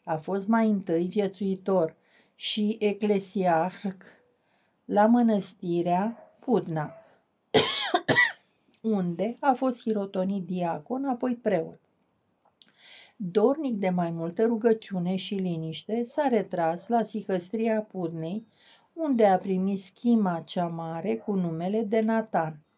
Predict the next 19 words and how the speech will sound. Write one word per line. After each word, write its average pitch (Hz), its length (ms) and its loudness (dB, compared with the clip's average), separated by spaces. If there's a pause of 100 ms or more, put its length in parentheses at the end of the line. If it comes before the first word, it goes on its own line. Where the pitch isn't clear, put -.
(460)
Cuviosul 190 680 0
Nathan 190 580 2
a 190 120 0
fost 185 320 -4
cunoscut 208 720 0
ca 202 180 -2
un 196 200 0
duhovnic 196 640 0
foarte 196 580 2
iscusit, 165 680 -6 (380)
fiindu-i 262 500 0
părinte 196 580 0
duhovnicesc 185 1300 0 (400)
și - 240 -4
marelui 220 640 6
mitropolit 180 920 0 (200)
Iacob 180 560 -2
Putneanu. 202 720 4 (1200)
Totodată, 208 1000 0